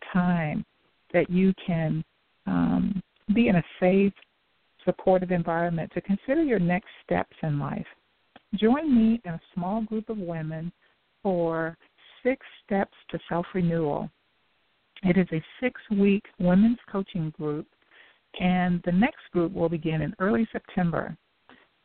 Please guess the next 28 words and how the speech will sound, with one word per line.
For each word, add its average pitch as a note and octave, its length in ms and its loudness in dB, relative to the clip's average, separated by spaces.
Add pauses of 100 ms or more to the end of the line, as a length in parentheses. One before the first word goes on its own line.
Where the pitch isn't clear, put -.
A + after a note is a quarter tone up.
We F3 120 4
will D#3+ 140 2
meet F3+ 320 4
virtually, F#3+ 840 2 (360)
so F3 520 2
all F3 180 2
you F#3 120 2
have F#3+ 220 0
to - 120 -6
do F3+ 380 4
is E3 100 -4 (120)
have, D#3+ 420 0 (140)
um, E3 440 0 (200)
a A3+ 100 2
phone C#4+ 280 2
line. E3 400 -2 (1040)
I'd F3 160 -2
love F#3+ 320 2
for - 80 -8
you G#3 120 -2
to G3 100 -4
join D3+ 300 -8
us. - 160 -10 (600)
Just G#3+ 180 -8 (100)
go A3+ 140 0
to C#4 80 0
my D4 140 -4
website, F#3+ 800 -2